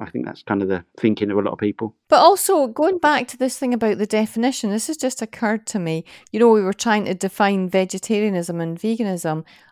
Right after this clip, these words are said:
Speaker 2: I think one of the fundamental differences between vegetarians and vegans is vegetarians sort of seem to have an acceptance of the use of animals, and what they seem to be tolerant of is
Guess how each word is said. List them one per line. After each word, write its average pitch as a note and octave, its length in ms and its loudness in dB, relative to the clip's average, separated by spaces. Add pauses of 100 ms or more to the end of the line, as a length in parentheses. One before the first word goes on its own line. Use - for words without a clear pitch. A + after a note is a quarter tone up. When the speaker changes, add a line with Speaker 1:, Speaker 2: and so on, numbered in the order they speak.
(100)
Speaker 2:
I B3+ 160 2
think A#3+ 340 -4
one A3+ 140 2
of G#3 60 -2
the G3+ 80 -2
fundamental A3+ 800 -2
differences E3 800 -8
between E3+ 400 -6
vegetarians F3 680 -4
and E3 140 -6
vegans G3 580 -6
is E3 320 -2 (480)
vegetarians A3 1300 -2 (200)
sort - 560 -2
of F#3 120 -2
seem B3 340 0
to A#3 100 -6
have G#3 240 -2
an F#3 120 0
acceptance - 920 -6
of E3+ 220 -2
the F#3 140 0
use F3+ 440 -6
of F#3 140 -6
animals, F3 760 -4 (520)
and F3+ 180 -2
what F#3+ 280 2
they G#3 160 2
seem G3 280 -2
to - 200 -8
be F3 500 -4
tolerant G3+ 580 2
of D#3+ 500 4
is E3+ 340 -2